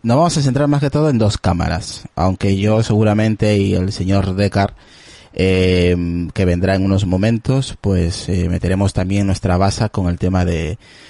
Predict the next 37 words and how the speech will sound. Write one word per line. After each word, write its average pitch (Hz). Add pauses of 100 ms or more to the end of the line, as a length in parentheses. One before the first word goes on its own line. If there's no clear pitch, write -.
(100)
de 95
Netatmo, 104
porque 80
llevamos 90
mucho 95
tiempo 92
con 92
esa 90
cámara, 117
año 104
y 98
pico, 160 (160)
Decar 95
un 95
poquito 92
más, 156 (480)
y 107
vamos 131
a -
hacer 123
más 120
que 123
todo 120
la 120
comparación 104
con 101
Eufy 151
y 101
la 98
cámara 110
de 104
vigilancia 101 (120)
a, 80
a, -
a -
cara, -
¿no? 123